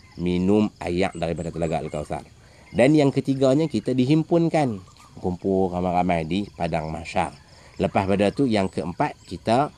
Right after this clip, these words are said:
minta syafaat daripada Nabi Muhammad sallallahu alaihi wasallam, juga nabi-nabi yang lain,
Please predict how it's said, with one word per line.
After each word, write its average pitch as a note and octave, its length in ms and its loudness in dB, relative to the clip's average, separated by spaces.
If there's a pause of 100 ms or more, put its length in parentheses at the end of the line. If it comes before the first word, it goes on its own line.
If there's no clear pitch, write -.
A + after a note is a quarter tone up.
(320)
minta A#2+ 400 2
syafaat A2+ 560 -2
daripada F#2+ 400 -2
Nabi F2+ 400 2 (240)
Muhammad F#2+ 320 0
sallallahu F2+ 560 0
alaihi F2 320 -2
wasallam, G#2 240 -4
juga F#2 160 -2
nabi-nabi E2+ 480 0
yang D2+ 160 -4
lain, C#3 240 2